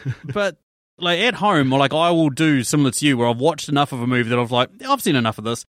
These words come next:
Speaker 2: And then I'll look up the plot on Wikipedia and go, "Oh, that's interesting."
Speaker 1: Yeah.
Speaker 2: You know, and, like, I'll never,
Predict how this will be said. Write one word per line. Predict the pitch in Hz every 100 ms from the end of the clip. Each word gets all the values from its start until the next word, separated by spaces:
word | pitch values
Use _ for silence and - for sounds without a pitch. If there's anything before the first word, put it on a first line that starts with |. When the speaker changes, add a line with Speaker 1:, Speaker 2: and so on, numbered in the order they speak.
| _
Speaker 2:
And | - 180
then | 214
I'll | 196
look | 196
up | 196
the | 156
plot | - 180 151
on |
Wikipedia | 143 131 - 160 139
and | 120
go, | 117 113 139 262
"Oh, | 240
that's | 196 170
interesting." | 131 123 - 127
Speaker 1:
Yeah. | 277 - -
Speaker 2:
You | 208
know, | 220 214
and, | 208
like, | 208 190
I'll | 190
never, | 180 190 185 190 160